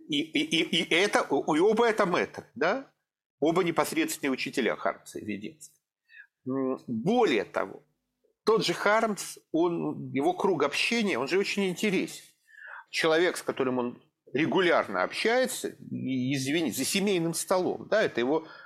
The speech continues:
близкий, близкий свойственник, не женатый на родных сестрах. Это Виктор Николаевич Кибальчич, Виктор Серж.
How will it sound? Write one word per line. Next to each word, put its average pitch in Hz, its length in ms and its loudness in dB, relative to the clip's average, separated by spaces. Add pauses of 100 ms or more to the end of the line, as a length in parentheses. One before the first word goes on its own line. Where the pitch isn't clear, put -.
(140)
близкий, 170 520 0
близкий 160 400 0
свойственник, - 680 -4 (180)
не 127 120 0
женатый 170 420 2
на 156 80 4
родных 160 320 0
сестрах. - 560 -8 (540)
Это 160 280 2
Виктор 139 400 0
Николаевич 151 420 0
Кибальчич, - 580 0
Виктор 123 360 -2
Серж. - 560 -6